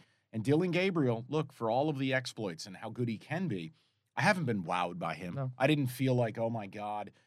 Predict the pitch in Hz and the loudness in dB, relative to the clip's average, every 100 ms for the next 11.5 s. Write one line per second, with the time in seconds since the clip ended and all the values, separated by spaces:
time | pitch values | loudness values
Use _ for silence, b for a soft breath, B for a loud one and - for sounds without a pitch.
0 | _ _ - 110 120 101 101 110 139 139 | _ _ -4 -2 -2 -2 -2 -2 -2 2
1 | 156 196 214 - 185 175 156 151 - - | 2 2 -2 -2 0 4 4 2 -2 -16
2 | _ _ _ _ _ _ _ _ _ _ | _ _ _ _ _ _ _ _ _ _
3 | _ _ - 120 151 127 147 135 123 - | _ _ -2 4 4 4 6 6 4 -2
4 | - 104 110 - 120 120 110 - - - | -8 -4 -4 -2 -2 0 -2 -2 -2 4
5 | 143 151 156 151 135 131 123 107 113 90 | 6 6 2 0 2 2 2 -2 -2 -6
6 | 80 b b b _ _ _ _ - 131 | -8 b b b _ _ _ _ 2 4
7 | 127 - 90 104 107 92 120 123 - - | 4 0 -2 -2 -2 2 2 2 0 0
8 | 143 160 165 165 135 139 151 - 175 175 | 4 6 4 2 -2 -2 -2 -2 -2 0
9 | - 175 165 151 156 180 165 131 127 127 | 0 2 2 4 4 2 0 0 2 2
10 | 127 147 135 147 123 139 147 147 151 170 | 2 0 0 -4 -2 2 4 4 6 4
11 | 185 - 120 80 82 | 2 -2 -2 0 -6